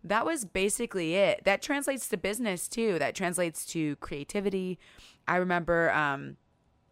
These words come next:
I've been in seasons just as a business owner, especially here at Helps too,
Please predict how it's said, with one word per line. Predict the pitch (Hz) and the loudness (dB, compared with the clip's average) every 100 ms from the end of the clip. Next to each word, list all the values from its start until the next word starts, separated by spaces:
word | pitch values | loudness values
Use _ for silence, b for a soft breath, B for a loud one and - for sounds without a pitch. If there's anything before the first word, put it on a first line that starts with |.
| _ - - | _ -20 -10
I've | 185 175 | -6 -2
been | 220 | 0
in | 233 | 0
seasons | 214 220 226 196 165 170 | -2 -2 0 0 -2 -4
just | 170 | -2
as | 185 | -2
a | 175 | -4
business | - 156 202 190 | -4 -4 -4 -2
owner, | 214 220 226 226 b b b | -2 0 -2 -4 b b b
especially | 190 185 202 | -6 -4 -4
here | 180 | -2
at | 165 | -2
Helps | 160 - - | -4 -4 -6
too, | 185 175 170 | -4 -2 -2